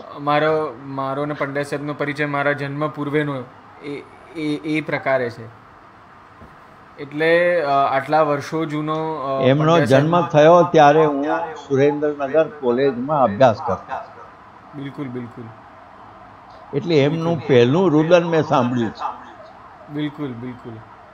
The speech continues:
Speaker 2: હવે તો હશે છે, પણ એ વખતે રુદન કર્યું.
Speaker 1: <laughs> બિલકુલ સર. એટલે, અ, આટલી પ-, અ, હું માનું છું કે પાંચ,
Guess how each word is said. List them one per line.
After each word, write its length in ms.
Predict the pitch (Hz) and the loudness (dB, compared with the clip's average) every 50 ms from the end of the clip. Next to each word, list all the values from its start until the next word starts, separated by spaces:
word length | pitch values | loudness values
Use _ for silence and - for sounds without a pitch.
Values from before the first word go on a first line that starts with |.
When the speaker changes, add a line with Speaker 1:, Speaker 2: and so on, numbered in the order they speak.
| - - - - - - - | -20 -20 -20 -20 -20 -8 0
Speaker 2:
હવે 180 | 104 117 135 151 | 2 4 4 6
તો 180 | 139 190 185 202 | 6 6 6 4
હશે 260 | 202 208 226 196 139 | 4 2 2 2 2
છે, 140 | 110 147 143 | 2 0 0
પણ 240 | - - 123 120 | 0 -2 -4 -2
એ 80 | 139 143 | 0 0
વખતે 360 | 151 156 - 143 139 139 151 | 2 0 0 0 -2 -2 0
રુદન 240 | 147 156 156 147 143 | 0 0 0 -2 -2
કર્યું. 360 | 127 - - - 110 - - | -4 -4 -8 -10 -10 -10 -12
Speaker 1:
<laughs> 1800 | - - - - 165 - - 165 - - 151 170 - - 160 143 - - - - - - - 175 - - - - - - - - - - - - 147 | -16 -18 -14 -12 -12 -12 -10 -12 -12 -10 -10 -10 -10 -10 -12 -12 -12 -16 -20 -20 -20 -20 -20 -20 -20 -20 -20 -20 -20 -20 -20 -20 -20 -20 -20 -14 -10
બિલકુલ 300 | 147 151 147 170 175 165 | -10 -8 -6 -6 -6 -4
સર. 280 | 160 160 143 135 123 | -2 -2 -4 -4 -4
એટલે, 560 | 120 147 143 156 165 170 170 175 175 170 170 | -6 -6 -4 0 2 2 4 4 2 2 0
અ, 160 | - - - 147 | -2 -2 2 4
આટલી 680 | 147 147 147 143 143 143 143 151 160 165 165 165 165 143 - - - - - - - - - - | 4 6 6 4 2 0 -2 -4 -4 -2 -2 -2 -4 -6 -10 -16 -20 -20 -20 -20 -20 -20 -16 -6
પ-, 80 | 147 151 | -4 -4
અ, 480 | - - 143 143 143 139 139 139 135 123 113 - - - - - 156 | -4 0 2 4 4 4 4 2 0 -4 -8 -14 -20 -20 -20 -16 -14
હું 360 | 147 147 147 151 165 - 160 | -12 -12 -12 -12 -14 -8 -4
માનું 340 | 156 160 160 170 180 185 175 | -2 0 0 0 -2 -6 -8
છું 220 | 175 - 190 175 | -8 -8 -8 -4
કે 100 | 170 175 | -4 -4
પાંચ, 320 | 170 - - 160 160 165 | -2 0 0 0 0 -2